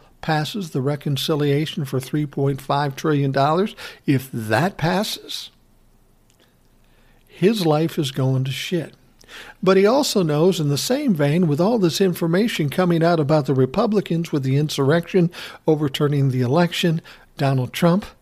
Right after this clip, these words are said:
that's gonna beat his ass to death. So those two things don't paint a pretty picture for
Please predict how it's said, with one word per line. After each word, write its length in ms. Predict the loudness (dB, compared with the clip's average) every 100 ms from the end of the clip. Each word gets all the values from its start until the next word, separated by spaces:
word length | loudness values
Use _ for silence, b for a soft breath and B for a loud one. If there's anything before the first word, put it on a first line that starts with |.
| B B _ -16
that's 540 | -10 0 2 2 -2
gonna 260 | 0 0 0
beat 360 | -4 -4 -4 -2
his 340 | -4 -2 -2
ass 400 | -2 -2 -6 -12 _ _
to 80 | -8
death. 640 | -4 -2 -2 -6 -14 -20 -20 -20 -20 -20 -20 -20 B B B -6
So 180 | -2
those 340 | 2 2 0 -2
two 200 | 0 0
things 480 | -2 0 2 0 2
don't 360 | 2 2 -2
paint 320 | 0 2 2
a 40 | 0
pretty 380 | 0 0 0 -2
picture 600 | -2 -4 -4 -2 -2 -2 B B -16
for 460 | 0 2 2 0